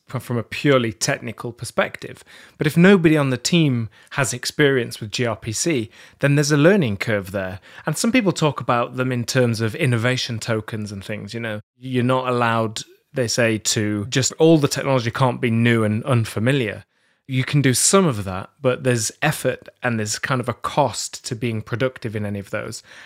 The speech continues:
And we had that already on the front end because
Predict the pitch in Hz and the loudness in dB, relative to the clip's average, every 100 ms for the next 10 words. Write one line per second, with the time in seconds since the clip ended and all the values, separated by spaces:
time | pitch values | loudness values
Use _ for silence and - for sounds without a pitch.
0 | - - 147 151 170 127 190 170 147 160 | -6 0 2 2 0 2 0 0 0 0
1 | 131 131 131 131 123 120 120 - - 131 | 2 0 2 2 2 0 -2 -12 -2 0
2 | 120 107 - 139 117 123 - 110 - 123 | 0 -2 0 0 0 -4 -8 -12 -10 -10
3 | - 107 101 | -6 -6 -8